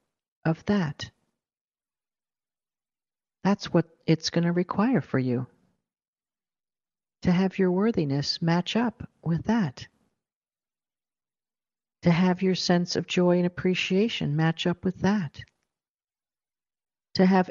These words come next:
everything around you vibrating in coherence and alignment with that. Because the way that our beautiful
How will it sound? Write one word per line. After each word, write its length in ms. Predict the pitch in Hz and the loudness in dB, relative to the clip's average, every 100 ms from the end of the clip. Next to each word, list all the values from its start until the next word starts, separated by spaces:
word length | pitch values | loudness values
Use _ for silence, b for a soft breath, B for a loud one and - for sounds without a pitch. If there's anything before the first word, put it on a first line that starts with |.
| - | 0
everything 580 | 190 220 226 - 220 208 | 0 2 -2 0 0 0
around 540 | 190 190 214 269 - | 0 0 0 -2 -4
you 220 | 131 110 - _ _ _ _ _ _ _ _ _ _ _ _ _ _ _ _ _ _ _ _ | -4 -4 -10 _ _ _ _ _ _ _ _ _ _ _ _ _ _ _ _ _ _ _ _
vibrating 640 | 190 220 240 151 143 143 151 _ _ _ _ _ _ _ _ _ | 0 0 2 0 0 -2 -4 _ _ _ _ _ _ _ _ _
in 120 | 196 | -2
coherence 1160 | 196 - 175 - - 254 233 156 - - - - _ _ _ _ _ _ _ | -2 -6 -8 -8 -2 0 2 0 -4 -6 -6 -8 _ _ _ _ _ _ _
and 120 | 175 | 2
alignment 680 | 175 175 180 226 220 156 - - | 2 2 2 2 0 -2 -6 -4
with 200 | 165 - | -4 -2
that. 460 | 226 214 151 - - _ _ _ _ _ _ _ _ _ _ _ _ _ _ _ _ _ _ - | -2 -2 -4 -10 -18 _ _ _ _ _ _ _ _ _ _ _ _ _ _ _ _ _ _ -2
Because 320 | 196 - 208 | 0 4 4
the 100 | 190 | 4
way 220 | 190 226 294 | 2 2 2
that 120 | 190 | 2
our 160 | 165 | 2
beautiful 720 | 156 180 202 208 - 147 139 | 2 2 0 0 0 0 0